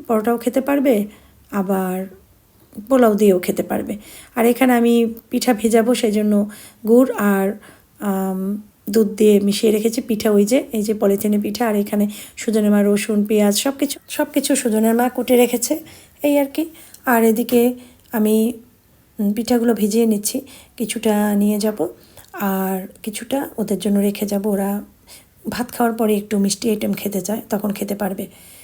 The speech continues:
তো চাচ্ছিলাম মিষ্টি নিয়ে যাব, পরে ভাবি যে মিষ্টি তো সব জায়গায় অ্যাভেলেবেল,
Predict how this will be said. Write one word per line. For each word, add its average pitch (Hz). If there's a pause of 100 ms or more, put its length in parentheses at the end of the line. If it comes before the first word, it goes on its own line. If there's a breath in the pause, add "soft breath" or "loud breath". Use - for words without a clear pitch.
(540 loud breath)
তো 240
চাচ্ছিলাম 302
মিষ্টি 247
নিয়ে 285
যাব, 208
পরে 233
ভাবি 226
যে 226
মিষ্টি 220
তো 254
সব 226
জায়গায় 226
অ্যাভেলেবেল, 196